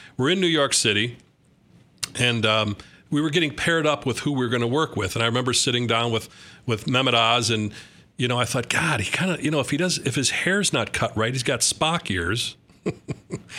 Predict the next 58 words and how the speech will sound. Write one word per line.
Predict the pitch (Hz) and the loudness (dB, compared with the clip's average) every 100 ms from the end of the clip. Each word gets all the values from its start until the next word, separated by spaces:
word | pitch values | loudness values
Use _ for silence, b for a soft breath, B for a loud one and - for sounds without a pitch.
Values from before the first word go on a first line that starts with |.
| B B B - | B B B 0
And, | 135 135 139 | 2 2 2
uh, | 139 131 | 2 0
be-, | 123 160 | 0 0
besides | 143 131 151 - 214 165 | -2 -4 0 2 2 2
being | 170 | 2
one | 160 | 2
of | 156 | 2
the | 143 | 2
most | 135 104 | 0 0
brilliant | 143 165 135 | 0 2 0
people | - 113 113 | -2 0 0
on | 107 | 0
the | |
planet, | 104 113 104 123 123 B B - | -2 0 0 0 -4 B B -4
I | |
kinda | 185 - 214 | 0 0 2
like | 190 202 208 | 2 0 0
this | 110 - | -2 0
guy. | 107 98 | 0 0
We | 104 | 0
both | 143 160 | 0 0
played | - 147 | -2 0
football. | 120 147 143 143 139 131 | 0 -2 0 2 2 2
We | 117 | 0
kinda, | - 156 139 | 0 0 0
you | 143 | 0
know, | |
you | 139 139 | 0 0
need | 147 | 0
someone | - 151 156 | 0 0 0
to | 135 | 0
go | 135 | 0
head | 113 139 127 | 0 0 0
to | |
head | 120 131 | 0 0
with. | 127 131 - | 0 -2 0
And, | 110 101 B B B B 127 | -2 -4 B B B B -2
and | 127 123 120 | 0 0 0
real | 151 185 | 0 2
early | 156 147 135 | 2 2 2
on, | 127 | 2
we | 123 | 2
had | 117 | 2
a | 107 | 2
healthy | 107 139 127 | 2 0 0
respect | 113 - - 131 | 0 0 0 -2
for | - | 0
each | 107 - | 0 0
other. | 104 113 | 0 0
Obviously, | 113 117 110 131 | 0 2 0 0
I'm | 110 127 | 0 2
not | 117 - | 0 0
gonna | 117 | -2
do | 107 110 120 - _ _ _ - | -2 -4 -6 -14 _ _ _ -8
heart | - 151 - | 0 2 2
surgery | - 117 104 110 | 2 0 0 0
anytime | 110 - 113 107 | -2 -2 0 0
soon, | - 117 135 139 | 2 2 0 -2